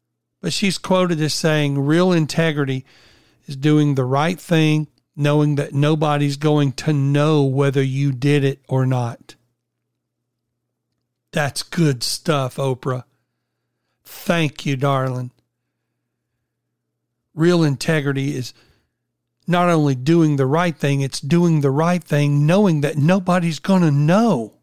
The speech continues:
whether you did it or not. It'll never be announced. It'll never be brought to people's attention. You'll never be recognized or honored or paid for doing the right thing, but it's still you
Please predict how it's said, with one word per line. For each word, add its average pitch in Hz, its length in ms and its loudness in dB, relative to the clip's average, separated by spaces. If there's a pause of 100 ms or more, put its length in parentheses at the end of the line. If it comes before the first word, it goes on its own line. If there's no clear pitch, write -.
(400)
whether 147 260 0
you 143 220 0
did 175 300 2
it 135 100 0
or 98 160 -6
not. - 460 -18 (1400)
It'll 180 160 0
never 180 340 2
be 190 200 0
announced. 185 480 0
It'll 156 180 0
never 180 300 2
be 170 280 -2 (840)
brought 185 380 -2
to 175 80 -6
people's 180 380 -4
attention. 165 520 -2 (260)
You'll 180 200 0
never 180 280 2
be 185 200 0
recognized 160 800 0
or 143 200 -4
honored 170 540 0
or 156 160 0
paid 156 640 -2 (640)
for 156 160 0
doing 160 420 2
the 147 80 2
right 147 300 -2
thing, 156 260 0
but 143 160 0
it's 143 180 -4
still 170 440 0
you 165 400 0